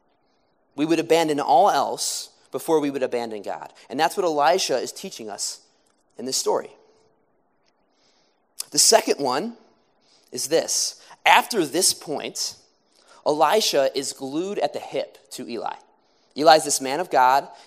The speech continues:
Eli has all of these stories, and, and he's performed all of these miracles. And from here on out,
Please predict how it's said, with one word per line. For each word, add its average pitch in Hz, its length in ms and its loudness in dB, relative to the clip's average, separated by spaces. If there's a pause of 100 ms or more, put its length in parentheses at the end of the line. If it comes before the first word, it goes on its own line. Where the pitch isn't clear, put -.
Eli 139 220 4
has 127 200 -4
all 131 200 2
of 156 60 -10
these 143 140 -8
stories, 147 520 -4
and, 117 120 -8 (160)
and - 80 -8
he's 127 100 -8
performed 165 420 -2
all 147 140 6
of 151 60 -2
these 139 140 -6
miracles. 120 520 -8 (180)
And 127 100 -8
from 135 140 -4
here 202 240 0
on 185 200 2
out, 143 420 -2